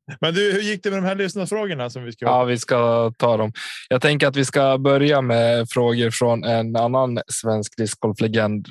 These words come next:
Speaker 2: från, eh, Hasse Tegebäck. Och då vill han ju veta, vi har ju tagit, eh, bästa discgolfbanan och så här, det har han ju faktiskt, eh,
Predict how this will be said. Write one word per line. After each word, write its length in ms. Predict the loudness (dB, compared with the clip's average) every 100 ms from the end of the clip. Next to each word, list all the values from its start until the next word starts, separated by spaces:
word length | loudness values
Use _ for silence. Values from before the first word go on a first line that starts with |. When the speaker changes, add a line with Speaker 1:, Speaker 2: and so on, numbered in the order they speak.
| -6
Speaker 2:
från, 340 | -2 -2 -2
eh, 100 | -2
Hasse 280 | 0 -2 -2
Tegebäck. 460 | 0 0 2 0 -2 -14 -20 _ _ _ _ _ _ _ _ _ _ _ _ _ _ _ _ -20 -20 _ _ _ -8
Och 100 | -2
då 100 | 0
vill 160 | 2
han 160 | 2 2
ju 80 | 0
veta, 320 | 2 0 2
vi 60 | 2
har 80 |
ju 40 | 2
tagit, 480 | 2 2 0 -2 2
eh, 100 | 2
bästa 320 | 2 0 -2
discgolfbanan 680 | -2 -2 -2 2 2 2 0
och 80 | 0
så 80 |
här, 100 | 0
det 80 | 2
har 140 | 2 0
han 140 | 0
ju 120 | -4
faktiskt, 680 | -4 -4 -4 -8 -8 -10 -4
eh, 460 | -2 -2 -4 -6